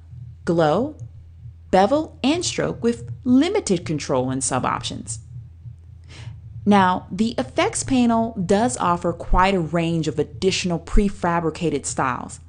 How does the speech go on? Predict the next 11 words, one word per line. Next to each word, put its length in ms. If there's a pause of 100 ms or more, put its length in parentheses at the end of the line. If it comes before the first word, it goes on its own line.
(220)
However, 460 (200)
you 260
cannot 440
adjust 420
them 140
in 140
Elements 460
too 260
much 380 (320)
because 320
their 160